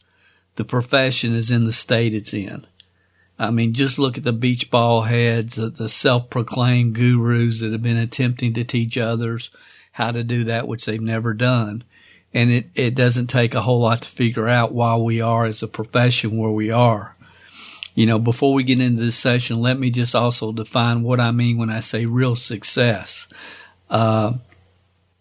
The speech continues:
Glenn Turner shared this with us,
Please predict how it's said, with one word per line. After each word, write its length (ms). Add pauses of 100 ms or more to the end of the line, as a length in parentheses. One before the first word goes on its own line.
(520)
Glenn 260
Turner 480
shared 380
this 220
with 240
us, 520